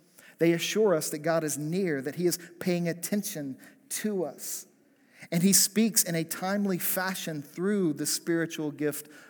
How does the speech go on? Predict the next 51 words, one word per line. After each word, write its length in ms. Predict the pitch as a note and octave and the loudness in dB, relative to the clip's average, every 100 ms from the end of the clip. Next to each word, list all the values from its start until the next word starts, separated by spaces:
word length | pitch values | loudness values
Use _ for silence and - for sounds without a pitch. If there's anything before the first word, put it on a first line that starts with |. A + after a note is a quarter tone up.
| - | -8
of 140 | D3 | -6
prophecy. 520 | - E3+ F3 C3+ C#3 | -2 -4 -2 -6 -4
Now, 160 | C3+ D#3+ | -2 -2
when 100 | E3+ | -2
it 100 | D3 | -4
comes 280 | - G3 A3 | -2 0 0
to 60 | G3 | 0
this 180 | F#3 | 0
gift, 260 | - F3 E3 | 2 0 -2
understand 460 | E3 F#3 - F3+ E3 | -4 -4 -4 -4 -4
that 100 | - | -2
that's 220 | E3 - | -2 -2
the 100 | D3 | -2
safe 360 | - D3+ C#3+ - | 0 0 -2 -6
world. 360 | A#2 F#2+ - _ _ _ _ _ _ - | -10 -12 -20 _ _ _ _ _ _ -8
You 120 | C#3 | -4
know, 120 | D3 | -2
that, 220 | C#3+ D#3+ D3+ | 2 2 4
that 320 | E3+ - - | 2 0 -6
kind 160 | F#3 | -4
of 100 | E3+ | -4
description 680 | B2+ - - F3+ - D#3+ D3 | -4 -6 -2 -2 -2 -6 -4
of 440 | D#3 D#3+ D#3+ B2 | 0 0 0 -2
this 160 | C#3 D#3 | -2 -2
spiritual 420 | - E3 D#3+ D#3+ | -2 -2 -2 -4
gift 320 | C3 C#3+ C3+ | -4 -4 -4
is, 220 | D3 B2+ - | -6 -6 -6
is 220 | C3+ C3+ | -8 -6
the 100 | B2+ | -2
safe 340 | - D3+ C#3+ | 0 0 -4
zone. 460 | B2+ B2 A#2 G#2 - _ _ _ | -6 -10 -10 -14 -20 _ _ _
There's 140 | C#3 D3 | -8 -2
not 180 | F3 | 2
a 20 | E3+ | 4
lot 200 | E3 D3 | 4 2
of 100 | - | -2
controversy 640 | D#3+ C#3+ B2+ C3 C3 C3+ | -8 -8 -8 -8 -8 -8
there. 260 | A#2 A2+ A#2 _ _ _ _ _ _ _ _ - | -10 -12 -18 _ _ _ _ _ _ _ _ 2
But 100 | D#3+ | 4
I 60 | |
don't 240 | D#3+ F#3 G#3+ | 4 2 0
think 260 | - F#3 | 0 0
that's 220 | F3+ E3 - | 0 0 0
the 140 | D#3+ | 0
only 300 | E3 F3 F3+ | -4 -2 -2
way 260 | D#3+ D3+ D3 | 0 0 -2
the 120 | C3+ | -2
spiritual 460 | - D3+ D3+ D3+ D3 | -6 -4 -6 -6 -8
gift 260 | C#3 B2+ | -8 -8
of 100 | C3 | -12
prophecy 680 | - B2+ B2 B2+ - B2+ | -8 -8 -8 -8 -6 -6